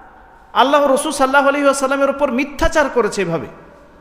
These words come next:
এই হাদিসগুলো প্রমাণ নেই। আল্লাহ রসুল সাল্লাল্লাহু আলাইহি ওয়াসাল্লাম এরকমভাবে রোজা রাখেননি,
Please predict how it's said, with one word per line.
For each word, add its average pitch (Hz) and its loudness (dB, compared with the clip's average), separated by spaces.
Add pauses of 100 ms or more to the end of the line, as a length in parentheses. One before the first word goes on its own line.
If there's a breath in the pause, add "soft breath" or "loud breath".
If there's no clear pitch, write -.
(1300 soft breath)
এই 247 4
হাদিসগুলো 254 0
প্রমাণ 277 2 (120)
নেই। 302 2 (1160)
আল্লাহ 262 4
রসুল 269 -2
সাল্লাল্লাহু 277 2
আলাইহি 277 0
ওয়াসাল্লাম 269 2 (580)
এরকমভাবে 254 4
রোজা 262 4
রাখেননি, 262 2